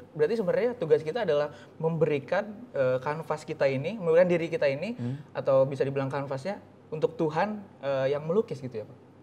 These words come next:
Speaker 2: Iya, karena memang Tuhan hanya, hanya Tuhan yang bisa melukis.
Speaker 1: Oke.
Speaker 2: Dan du-, gini loh, kita tuh, kita tuh sebagai manusia, kita tuh menerima rangsangan, Boy.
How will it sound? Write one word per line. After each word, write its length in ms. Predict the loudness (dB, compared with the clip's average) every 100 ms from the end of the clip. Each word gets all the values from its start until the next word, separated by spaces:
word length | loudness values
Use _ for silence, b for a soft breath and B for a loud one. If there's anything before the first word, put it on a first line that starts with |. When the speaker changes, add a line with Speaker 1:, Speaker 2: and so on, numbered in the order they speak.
| -20 -20 -8
Speaker 2:
Iya, 220 | -4 -4 -6 -16 -10
karena 260 | -8 -4
memang 240 | -4 -6 -8
Tuhan 220 | -8 -6
hanya, 240 | -6 -6
hanya 160 | -8 -8
Tuhan 160 | -6 -6
yang 80 |
bisa 80 | -8
melukis. 400 | -8 -10 -12 -16 -18 -20 -20 -20 -20 -20 -20 -20
Speaker 1:
Oke. 180 | -14 -4
Speaker 2:
Dan 220 | -2 -2
du-, 180 | -2 -4 -10 -10
gini 220 | -4 -2
loh, 160 | -2 -4
kita 220 | -6 -6
tuh, 300 | -2 -2 -4 -10 -20 -20 -20 -20 -20 -20 -20 -10
kita 220 | -4 -2
tuh 240 | 0 -2 -2
sebagai 260 | -2 0
manusia, 420 | 0 -2 -4 -6 -6
kita 200 | -6 -6
tuh 160 | -4
menerima 460 | -4 -4 -4 -4 -4
rangsangan, 400 | -8 -12 -14 -14
Boy. 160 | -14